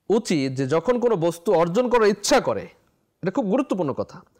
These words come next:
তখন যদিও চরম উৎকর্ষতাপূর্ণ থাকে, তবে কামালাত ও চরম উৎকর্ষ তাকে যেন দরজাতেই ছেড়ে আসে, অর্থাৎ যেন নম্রতার পথ অবলম্বন করে।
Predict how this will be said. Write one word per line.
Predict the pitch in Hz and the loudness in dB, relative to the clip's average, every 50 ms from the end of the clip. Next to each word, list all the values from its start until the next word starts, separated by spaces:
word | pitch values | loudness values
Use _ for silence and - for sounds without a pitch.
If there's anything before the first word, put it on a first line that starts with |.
| _ _ - - - _ _ | _ _ -20 -20 -20 _ _
তখন | 165 170 170 240 226 202 165 | -2 0 2 0 0 0 0
যদিও | 139 165 185 202 190 247 247 254 247 | 0 2 2 2 2 2 4 4 4
চরম | 247 247 - 226 208 208 233 240 233 - - | 4 2 2 2 4 6 6 4 4 2 -2
উৎকর্ষতাপূর্ণ | - 240 - - _ _ - - 285 269 - - 277 226 254 240 - 240 233 226 220 | -2 -4 -4 -4 _ _ 0 2 2 2 2 0 0 0 0 0 2 0 0 0 -2
থাকে, | 202 - 175 156 - 214 226 262 262 - - - - - _ | -2 -2 -4 -2 2 2 2 2 0 -4 -14 -20 -20 -4 _
তবে | 165 175 175 | -2 -2 -2
কামালাত | 175 - - 175 180 208 254 285 330 330 - 285 | -2 0 0 2 4 4 4 6 4 4 4 0
ও | |
চরম | 269 - 240 233 233 220 | 0 2 2 4 4 2
উৎকর্ষ | 208 202 - - - - - 277 285 269 - 262 | 2 0 -2 -6 -16 -8 0 0 0 2 2 -2
তাকে | 196 185 160 - 190 202 | -2 -2 -2 -2 -2 -2
যেন | 180 175 175 175 165 | 0 0 0 0 -2
দরজাতেই | 139 127 143 156 170 165 185 214 214 262 247 | -2 0 2 2 2 2 0 -2 0 -2 -4
ছেড়ে | 202 - - 185 160 143 131 | -4 -4 -2 -2 0 0 0
আসে, | 120 113 - - 117 | -2 -2 -4 -4 -4
অর্থাৎ | 113 110 - - 196 196 170 | -4 -4 -4 -4 -4 -2 0
যেন | 165 180 170 | -2 -2 -2
নম্রতার | 143 135 156 190 214 233 240 240 247 233 196 | 0 0 0 0 0 2 0 2 2 0 -2
পথ | 190 180 160 147 | 0 -2 -2 -2
অবলম্বন | 139 131 127 123 117 120 117 113 110 | -2 -2 -2 -4 -4 -4 -6 -6 -6
করে। | 98 - 104 101 - | -6 -4 -4 -4 -4